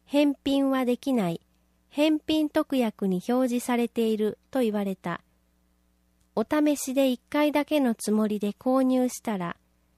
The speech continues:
定期購入だった。購入手続きをする前に確認しましょう。返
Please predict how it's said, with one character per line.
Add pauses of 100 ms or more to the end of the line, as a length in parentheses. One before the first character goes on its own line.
(180)
定
期
購
入
だ
っ (120)
た。 (3250)
購
入
手
続
き
を
す
る
前
に (280)
確
認
し
ま
し
ょ
う。 (1700)
返